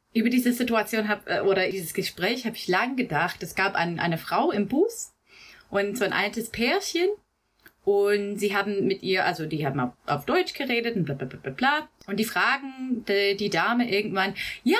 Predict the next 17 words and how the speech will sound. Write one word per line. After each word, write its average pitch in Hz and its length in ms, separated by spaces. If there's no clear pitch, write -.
und 247 240
wo 240 100
kommen 247 300
Sie 202 120
her?" 285 500
Und 185 500
sie 233 260
sagt, 202 480
"Ja, 302 160
ich 269 140
komme 233 240
aus 180 160
Köln." 160 420
Und 208 80
sie 208 100
so, 175 120
"Ah, 330 600